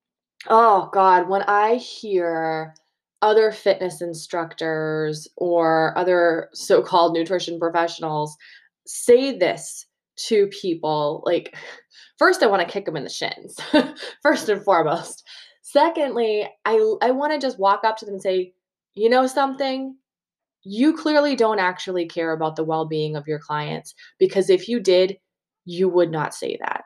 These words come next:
And I'm gonna explain to you why my reasoning is for that. So literally, earn your food. Let's just think about earning your food. What a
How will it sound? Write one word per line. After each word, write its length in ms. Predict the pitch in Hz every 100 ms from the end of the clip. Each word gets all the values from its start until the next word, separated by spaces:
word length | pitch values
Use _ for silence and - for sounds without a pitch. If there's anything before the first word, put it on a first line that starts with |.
| _ _ _ _
And 120 | 190
I'm 60 | 202
gonna 120 | 202
explain 360 | 196 - 180 170
to 120 | 165
you 380 | 175 165 160 165 _ _ _ -
why 320 | 175 170 165
my 100 | 156
reasoning 640 | 151 151 147 147 147 151 -
is 200 | 165 156
for 140 | -
that. 240 | 147 - - - - _
So 440 | - 208 190 - - _
literally, 640 | 220 269 277 269 262 254 _ _ _ _ _
earn 500 | 220 233 233 247 254 - _
your 640 | 170 190 185 180 175 - _ _ _
food. 440 | 170 160 151 151 156 _ _ _ _ _ _ _ _ _ _ _ -
Let's 200 | 220 -
just 240 | 311 -
think 240 | 226 208 -
about 460 | 160 151 - - - _ _ _
earning 420 | 196 226 262 269 220
your 240 | 190 190
food. 380 | - 170 151 151
What 360 | 160 190 233 -
a 420 | 196 175 165 160